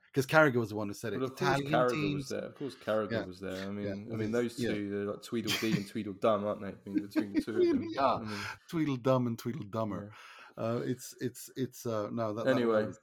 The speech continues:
Speaker 2: let's
Speaker 1: yeah.
Speaker 2: leave it at that. Anyway, um, we will be back on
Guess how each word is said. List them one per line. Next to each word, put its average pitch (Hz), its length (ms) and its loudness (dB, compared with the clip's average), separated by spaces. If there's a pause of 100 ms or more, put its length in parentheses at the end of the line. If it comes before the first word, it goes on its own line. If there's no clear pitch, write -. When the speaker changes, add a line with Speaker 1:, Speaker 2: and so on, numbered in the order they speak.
(300)
Speaker 2:
let's 156 260 6
Speaker 1:
yeah. 185 40 2
Speaker 2:
leave 175 160 6
it 151 60 6
at 135 80 2
that. 123 180 8
Anyway, 123 360 4 (140)
um, 123 400 4 (440)
we 147 280 2
will 143 200 0
be 139 120 -2
back 139 500 -2
on 127 680 -2